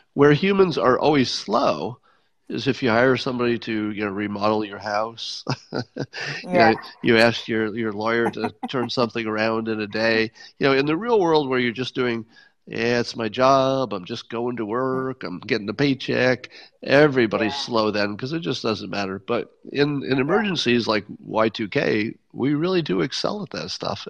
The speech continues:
Speaker 1: and we do it faster than you'd think. Um, I guess Afghanistan would be an exception. What was your next question?
Speaker 2: Have you always been an optimist?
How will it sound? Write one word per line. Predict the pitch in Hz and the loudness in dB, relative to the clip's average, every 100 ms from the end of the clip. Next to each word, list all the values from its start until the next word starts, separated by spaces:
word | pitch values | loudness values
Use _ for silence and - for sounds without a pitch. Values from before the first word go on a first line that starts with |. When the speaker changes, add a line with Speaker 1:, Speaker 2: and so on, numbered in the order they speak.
| - | -4
Speaker 1:
and | 98 95 78 | -2 -4 -8
we | - 104 | -6 0
do | 113 107 | 4 4
it | |
faster | - 104 110 - | 6 4 4 0
than | 98 95 | -4 -4
you'd | 92 92 | -6 -4
think. | 113 90 - - - - - - - - - | -4 -4 -8 -18 -16 -16 -18 -18 -18 -14 2
Um, | 107 104 95 101 - - | 6 6 6 0 -8 -6
I | 113 | -2
guess | 110 | -2
Afghanistan | 101 101 - 95 98 - 92 | -4 -6 -6 -4 -6 -6 -6
would | 101 | -4
be | 98 | -2
an | 95 | -2
exception. | 101 - 95 - - | -2 -4 -4 -6 2
What | 123 | 6
was | 139 151 | 6 6
your | 135 120 | 4 6
next | 127 135 | 4 4
question? | 156 151 226 214 - - - - - _ _ - | 0 -2 -4 -12 -16 -20 -20 -20 -20 _ _ 0
Speaker 2:
Have | - 202 | 2 4
you | 196 180 | 2 4
always | 185 185 185 - | 6 6 2 0
been | 180 170 170 | 0 0 -2
an | - 165 | -4 -4
optimist? | 151 151 - 143 - - _ | -4 -6 -8 -10 -12 -14 _